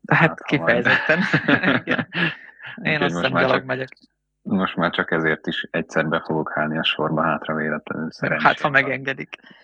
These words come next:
Speaker 2: Igen, igen, igen, aztán ha nem, akkor majd, akkor majd meglátjuk.
Speaker 1: Ja, ja.
Speaker 2: Ja.
Speaker 1: Jó.
Speaker 2: Ám,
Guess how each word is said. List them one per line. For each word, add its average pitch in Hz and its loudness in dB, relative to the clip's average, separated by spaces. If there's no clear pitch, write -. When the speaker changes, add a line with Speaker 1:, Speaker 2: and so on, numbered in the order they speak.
Speaker 2:
Igen, 90 2
igen, 80 -2
igen, 78 -4
aztán 82 0
ha 87 2
nem, 87 2
akkor - -4
majd, 78 0
akkor - -6
majd 76 -2
meglátjuk. 78 -4
Speaker 1:
Ja, 135 0
ja. 135 -6
Speaker 2:
Ja. 92 4
Speaker 1:
Jó. 135 2
Speaker 2:
Ám, 87 2